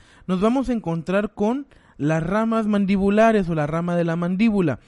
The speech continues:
Prácticamente, tanto de un lado como del otro, vamos a encontrar la rama de la mandíbula. ¿Cuál es la importancia de esta rama de la mandíbula? Pues ahí te va. Vamos a encontrar por arriba de esta rama de la mandíbula dos apófisis,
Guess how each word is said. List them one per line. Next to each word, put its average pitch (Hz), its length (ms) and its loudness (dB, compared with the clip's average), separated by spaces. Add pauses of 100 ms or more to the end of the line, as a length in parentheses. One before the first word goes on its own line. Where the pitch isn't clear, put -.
(240)
Prácticamente, 214 840 0 (320)
tanto 175 280 -2
de 185 80 -2
un 240 120 0
lado 226 200 0
como 165 200 -4
del 143 160 2
otro, 190 220 -2
vamos 156 260 -2
a 208 40 -2
encontrar 143 420 -4
la 131 120 -4
rama 110 300 -8
de 117 100 -4
la 117 120 -4
mandíbula. 135 600 -2 (400)
¿Cuál 269 160 2
es 311 60 2
la 285 80 2
importancia 208 480 2
de 202 60 4
esta 202 180 -2
rama 190 240 -2
de 196 60 0
la 180 100 0
mandíbula? 226 540 -2
Pues 135 240 -6
ahí 135 100 -4
te 135 140 -8
va. 101 200 -8 (380)
Vamos 262 260 0
a 254 40 0
encontrar 196 680 -2
por 180 160 2
arriba 185 300 2
de 208 40 0
esta 208 180 -4
rama 190 220 -2
de 196 40 -2
la 202 80 -2
mandíbula 202 600 -2 (300)
dos 143 360 -4
apófisis, 160 720 0